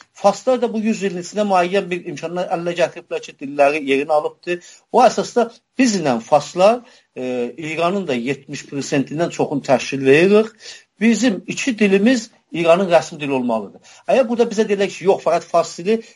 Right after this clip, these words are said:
e, demək ki, bizim haqqımızda haqsızlıq edirlər də. Yəni, biz ki, İranın qırx faizindən çoxunu təşkil edirik.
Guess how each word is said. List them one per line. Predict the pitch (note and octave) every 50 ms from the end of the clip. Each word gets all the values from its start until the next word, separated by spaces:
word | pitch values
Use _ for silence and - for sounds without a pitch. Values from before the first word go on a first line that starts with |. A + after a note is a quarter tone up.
| _ _ - -
e, | C3 C3 C3 - - _ _ _ -
demək | E3 E3 - - -
ki, | - G3+ _ -
bizim | F#3 - A3+ F#3+
haqqımızda | G3 G3+ F#3+ - _ - F3+ F#3 F3+ F3 F3 G3 F#3 G3+
haqsızlıq | - - - F3 F3 G#3+ A3+ A3
edirlər | F#3+ E3 C#3+ B2+ A2+ G#2
də. | A2+ C3 D3+ D3+ - - - - - -
Yəni, | D3 D#3+ E3+ F3 F3
biz | B3+ A#3+ -
ki, | - A3 G3+
İranın | F3+ F#3 F#3+ G#3+ G#3 - -
qırx | F#3 F3+ E3+ E3 - - - - -
faizindən | E3+ E3 E3 D#3 D3 C#3+ D#3 G#3 G3+ -
çoxunu | - F3+ D3+ E3+ E3 C#3+
təşkil | - D#3+ D3+ C#3+ - - D3+ C#3+
edirik. | - _ _ _ _ - D3+ F3+ G3 G3 G3